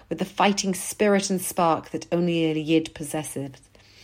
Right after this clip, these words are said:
In one of the labor camps in which he was incarcerated, Reb Leibel worked in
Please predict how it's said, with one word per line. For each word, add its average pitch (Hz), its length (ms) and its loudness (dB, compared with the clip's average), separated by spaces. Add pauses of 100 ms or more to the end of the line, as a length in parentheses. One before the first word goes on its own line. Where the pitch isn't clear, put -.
(260)
In 269 140 2
one 277 120 8
of 294 100 4
the 285 60 4
labor 202 260 4
camps 196 420 -2
in 175 80 -2
which - 220 0
he 185 80 -6
was 170 140 -2
incarcerated, 151 840 -2 (380)
Reb 233 100 8
Leibel 226 380 8
worked 196 400 8
in 196 180 0